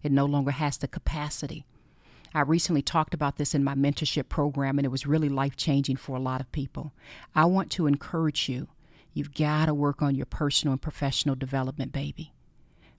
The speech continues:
Mindset change is so important. So many times we pray to God and we ask Him to grow us, to expand us, to put us into new territories.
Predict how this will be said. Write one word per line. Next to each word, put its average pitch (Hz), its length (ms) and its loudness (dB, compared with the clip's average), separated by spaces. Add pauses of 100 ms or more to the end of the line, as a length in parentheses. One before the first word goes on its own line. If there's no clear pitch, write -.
(100)
Mindset 151 680 4
change 143 400 2
is 139 100 -2
so 147 400 0
important. 139 760 -4 (400)
So - 340 4
many 170 220 4
times 156 440 0
we 139 120 -2
pray 143 260 -2
to - 140 -4
God 143 400 -6 (420)
and 151 140 2
we 135 140 2
ask 156 340 0
Him 143 180 2
to - 160 -2
grow 143 360 0
us, 147 320 -2
to - 180 -2
expand 147 600 0
us, 143 320 -6 (280)
to - 100 -2
put - 180 4
us 151 140 2
into 147 240 0
new 143 100 2
territories. 156 840 -2